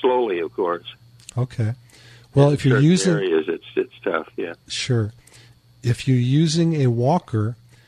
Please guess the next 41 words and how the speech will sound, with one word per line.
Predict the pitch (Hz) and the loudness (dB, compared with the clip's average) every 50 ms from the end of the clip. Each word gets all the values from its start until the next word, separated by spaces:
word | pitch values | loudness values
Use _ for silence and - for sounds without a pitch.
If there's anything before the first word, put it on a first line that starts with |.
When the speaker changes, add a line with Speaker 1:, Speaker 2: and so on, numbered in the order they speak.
| _ _ _ - | _ _ _ -4
Speaker 2:
you're | 117 120 110 | -2 0 2
gonna | - 127 127 120 | 2 2 2 2
be | 123 127 | 2 0
stressing | 117 - - - 131 127 117 - - 131 123 | -2 -2 -2 0 0 0 2 0 0 -2 0
your | 120 117 110 | 0 0 -2
shoulders, | - - 143 135 160 202 214 160 107 98 104 117 135 131 - - - - _ - - - - - - _ _ _ - | -2 0 0 2 2 2 0 0 -2 -4 -4 -6 -6 -8 -10 -12 -14 -18 _ -20 -20 -20 -20 -20 -20 _ _ _ 0
and | 113 117 113 113 | 2 2 2 2
then | 120 120 120 117 117 127 131 _ _ _ - - | 2 2 2 2 0 -2 -4 _ _ _ -4 0
my | 123 127 156 180 | 2 2 2 2
job | 147 - 139 131 123 123 120 107 110 | 2 2 2 2 2 2 0 0 -2
with | 113 - - | -4 -4 -2
you | 120 113 110 113 120 123 - _ _ _ _ _ _ | 0 0 2 2 0 -2 -4 _ _ _ _ _ _
would | 117 120 110 92 | 0 0 0 2
be | - 120 117 117 | 2 2 2 0
to | 113 - - 110 | -2 -4 -2 2
repair | 113 113 107 - - - 131 131 143 151 151 156 147 | 2 2 2 0 0 0 2 4 4 4 2 0 -2
the | 123 107 117 117 117 | -2 -4 -4 -2 0
area | 117 123 135 151 156 131 107 101 107 117 - - - - - - - - - - | 0 2 2 4 2 2 2 0 -2 -4 -8 -12 -20 -20 -20 -20 -20 -20 -6 0
where | 120 117 | 2 4
you're | 113 113 | 4 4
having | 113 120 123 117 120 117 107 | 4 4 4 4 2 2 0
tendinitis | - - - 127 123 123 113 113 113 117 120 131 127 120 113 110 - - 156 | 0 0 2 4 4 4 4 4 4 4 4 4 4 2 2 0 -2 -2 -2
or | 131 113 113 | 0 0 0
a | 110 | 0
tear | 107 - - 147 156 165 147 107 95 | 0 0 0 2 2 2 2 2 0
in | 104 101 101 | 0 0 0
the | 104 101 | 0 0
shoulder. | - - 127 143 170 151 98 98 98 - - - _ _ _ _ - - - - - - - - _ _ _ _ _ _ - | 0 0 0 0 0 -2 -4 -8 -12 -16 -20 -20 _ _ _ _ -20 -20 -20 -20 -20 -20 -20 -20 _ _ _ _ _ _ -14
Speaker 1:
Okay. | - - - | -14 -10 -8
Speaker 2:
So | - - 123 120 | -2 0 2 2
we | - 113 107 | 2 2 2
get | 104 147 147 - - | 2 2 0 2 2
that | 143 135 127 | 0 0 2
a | 123 | 2
lot | 120 120 120 123 135 135 - - | 2 2 0 0 0 -2 -4 -4
with | 113 113 110 - - - | -4 -4 -4 -6 -8 -4
people | - 127 120 - - 120 | -2 -2 -2 0 0 2
in | 117 113 110 107 | 2 2 2 2
walkers | 113 120 127 - - 143 131 127 127 127 117 - - | 2 0 0 -2 0 0 2 2 2 2 0 -2 -4
or | 107 98 98 | -4 -4 -4
wheelchairs. | 101 104 104 110 117 120 120 110 - - - 127 120 120 120 120 120 117 - | -2 0 2 2 4 2 2 0 -2 -2 0 0 2 2 2 0 0 -2 -6